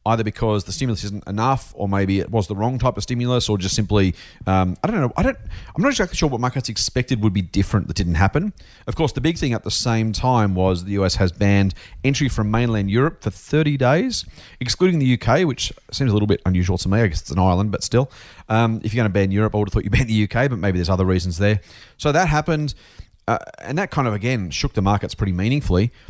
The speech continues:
Of course, then we had the Australian stimulus, seventeen point eight billion dollars, the way most people calculate it, announced, is it yesterday, our time? I'm trying to remember. I think it was Thursday. And then ScoMo on T V last night, kind of trying to reassure everyone that everything was okay.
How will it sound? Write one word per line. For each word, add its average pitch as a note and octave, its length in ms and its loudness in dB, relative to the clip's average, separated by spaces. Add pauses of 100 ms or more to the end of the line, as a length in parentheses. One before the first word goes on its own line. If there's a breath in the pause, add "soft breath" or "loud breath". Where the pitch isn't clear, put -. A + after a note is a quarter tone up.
(240 soft breath)
Of A#2+ 80 2
course, E3 220 0
then C3+ 240 0
we A#2 100 2
had A2 120 0
the G#2+ 340 -4 (160)
Australian E3+ 480 2
stimulus, F3 420 0
seventeen C#3 460 0
point A2+ 260 0 (100)
eight G2 320 -2
billion A2 300 2
dollars, B2 300 2
the G#2+ 80 -4
way G#2 80 0
most G2 260 0
people G#2+ 240 0
calculate A2 480 0
it, A2 140 -2 (320 loud breath)
announced, G#2+ 500 0 (260)
is A2+ 60 -8
it A#2 140 -2
yesterday, G#2 440 2 (140)
our A#2+ 80 6
time? B2 240 4 (180)
I'm - 60 -6
trying - 200 -2
to D2 40 2
remember. D#2 240 2 (300 loud breath)
I G#2 40 2
think A#2 120 2
it - 20 -2
was F#2+ 140 -2
Thursday. F#2+ 400 0 (320 loud breath)
And A2+ 100 0
then A#2 160 0
ScoMo A#2 400 0
on G#2+ 100 -2
T G2+ 220 -2
V G2 160 0
last F#2+ 380 0
night, F#2+ 380 2 (100)
kind G#2 120 -4
of F#2 60 -4
trying C3+ 200 0
to A2+ 40 2
reassure A2+ 400 0
everyone F#2+ 220 2
that F#2+ 80 4
everything G2 220 0
was F#2 120 -2
okay. G2+ 540 0